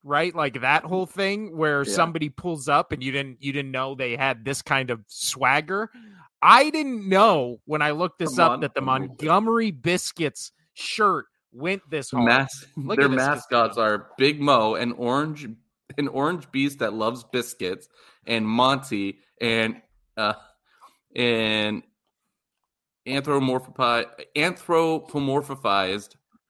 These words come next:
Speaker 2: butter, buttermilk biscuit. The Butter and Blue, that's their, their name is The Butter and Blue beat the Trash Pandas last night. We'll get them later. <laughs>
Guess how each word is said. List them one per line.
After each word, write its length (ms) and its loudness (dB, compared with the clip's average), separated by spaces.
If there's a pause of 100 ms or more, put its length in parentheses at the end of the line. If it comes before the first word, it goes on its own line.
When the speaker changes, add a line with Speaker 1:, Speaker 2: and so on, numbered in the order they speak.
Speaker 2:
butter, 420 0 (180)
buttermilk 720 2
biscuit. 480 -4 (680)
The 80 2
Butter 340 2
and 260 0
Blue, 540 0 (160)
that's 220 0
their, 260 2 (360)
their 120 2
name 320 -2
is 160 0
The 80 -6
Butter 340 2
and 120 -6
Blue 480 -2
beat 200 -8
the 80 -6
Trash 360 -4
Pandas 340 -4
last 260 -6
night. 280 -8
We'll 140 -6
get 260 -6
them 340 -6
later. 400 -10 (480)
<laughs> 60 -12